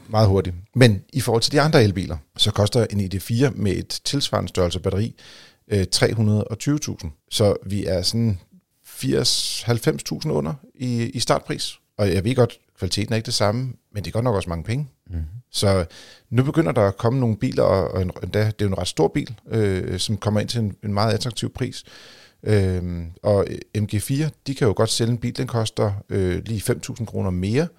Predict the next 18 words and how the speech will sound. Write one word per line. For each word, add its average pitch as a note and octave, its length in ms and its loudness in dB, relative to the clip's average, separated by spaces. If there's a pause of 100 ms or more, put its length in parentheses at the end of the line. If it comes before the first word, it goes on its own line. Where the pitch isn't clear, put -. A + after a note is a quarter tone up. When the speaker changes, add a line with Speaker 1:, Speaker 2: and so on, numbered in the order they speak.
(400)
Speaker 1:
Så - 140 -4
får A#2 280 4
du G#2+ 380 -2
et, G#2 240 -4
øh, F#2+ 140 0 (260)
batteri, G#2 400 -4 (240)
der G#2 180 0
er F#2 240 -2 (360)
mindre, B2+ 400 -2 (280)
kortere G#2+ 260 4
rækkevidde, A#2+ 640 0
etfaset A2+ 460 0
opladet, B2 420 -2
ingen A2 220 -2
varme, A2+ 320 -2 (120)
øh, G#2 220 -4 (100)
pu-, - 240 -8
pumpe, A#2+ 280 -4